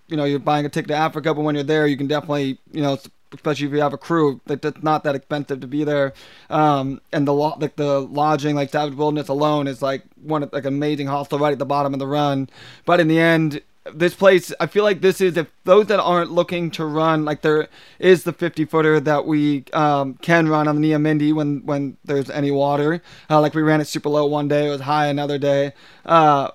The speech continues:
but in the end, those that aren't looking, you know, in Mexico, it's one of the most ridiculous places, and all those, all those runs are epic, and there's so many things you can do. But obviously, after about ten days there, it starts to, you know, you're still,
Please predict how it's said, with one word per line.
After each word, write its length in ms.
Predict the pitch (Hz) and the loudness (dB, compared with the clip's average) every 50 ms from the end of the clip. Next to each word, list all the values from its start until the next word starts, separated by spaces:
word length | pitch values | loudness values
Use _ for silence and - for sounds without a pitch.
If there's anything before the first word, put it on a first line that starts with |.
| _ _ _ | _ _ _
but 160 | - 160 165 | 0 0 0
in 120 | 170 165 160 | 2 0 0
the 100 | 160 165 | 2 2
end, 180 | 165 165 156 | 2 2 2
those 280 | 151 165 175 175 160 143 | 2 2 2 0 0 0
that 160 | 175 160 - | -2 -2 0
aren't 520 | - 160 170 175 175 - - - - - 170 | 0 0 0 0 -2 -4 -8 -16 -20 -4 -2
looking, 280 | 175 165 - 175 175 | -2 -2 0 -2 -2
you 40 | 175 | 0
know, 140 | 175 175 170 | 2 2 0
in 80 | 175 | 0
Mexico, 680 | 190 214 208 - - 196 - 190 185 180 175 170 160 147 - - - - _ _ | 0 -2 -2 -2 -2 -2 2 6 6 6 6 4 2 -2 -8 -16 -20 -20 _ _
it's 320 | - 156 147 - - - | -4 -4 -4 -4 -8 -14
one 240 | 139 139 170 180 185 | -10 0 4 4 6
of 60 | 175 | 6
the 40 | 165 | 4
most 180 | 165 165 147 147 | 4 2 0 -2
ridiculous 500 | 151 139 151 139 - 156 147 143 135 - | -2 -2 -2 -2 -2 -2 -2 -2 -4 -2
places, 460 | - 151 147 147 120 143 151 147 143 | -2 -2 -2 -2 -2 -2 -2 -2 -2
and 100 | 143 139 | -2 -4
all 220 | - 156 160 160 | -2 0 0 2
those, 260 | 156 156 151 147 - - - - - | 2 2 0 0 -2 -6 -14 -10 -4
all 160 | - 170 170 | 0 0 2
those 180 | 160 156 143 135 | 2 2 0 0
runs 240 | 151 151 151 143 139 | 0 0 0 0 0
are 80 | 139 139 | -2 0
epic, 480 | - 151 147 139 - 139 139 135 - - - | 0 0 -2 0 0 -2 -2 -2 -6 -12 -10
and 160 | - 147 135 135 | -6 -4 -2 -2
there's 140 | 139 - | -2 -4
so 320 | - - 180 165 156 156 151 | 0 2 6 6 6 6 6
many 240 | 147 147 147 147 143 | 4 0 0 -2 -2
things 260 | - 151 151 143 135 | -2 -2 -2 -2 -2
you 80 | 147 | -4
can 160 | 143 151 143 143 | -4 -4 -2 0
do. 340 | 156 165 165 151 147 143 - - - - - - | 0 2 4 2 2 0 -4 -10 -20 -20 -20 -8
But 100 | - 160 | 2 6
obviously, 300 | 175 185 185 175 165 175 | 8 8 8 6 4 0
after 160 | 170 156 - 165 | 0 0 0 -2
about 340 | 160 165 160 160 - - | 0 2 2 0 0 -4
ten 280 | - 160 190 196 202 185 | -4 -2 0 0 0 2
days 320 | 175 180 180 180 175 156 | 2 4 4 4 4 4
there, 260 | 147 165 160 156 156 160 | 2 2 4 4 2 2
it 120 | - - | 0 -4
starts 380 | - - - 180 170 175 - - | -6 0 2 2 2 2 -2 -4
to, 260 | - 170 156 147 - - | -2 0 0 0 0 0
you 60 | 156 | 0
know, 260 | 151 151 147 147 - - _ _ | 2 2 0 0 -4 -10 _ _
you're 160 | - 165 156 | -2 -2 -2
still, 480 | 147 - _ - 208 196 190 170 131 | -2 -4 _ 0 0 2 2 0 -2